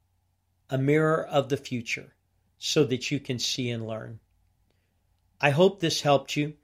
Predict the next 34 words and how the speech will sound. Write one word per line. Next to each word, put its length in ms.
These 200
are 80
guide 380
points 320
for 180
me 300
that 160
have 100
served 340
me 160
well 400
over 240
the 140
years 440
that 120
I've 220
done 240
what 160
I 100
do. 360
And 140
I 40
want 200
to 80
thank 320
you 140
again 420
for 340
getting 380
word 220
out 180
about 320
the 80
podcast. 800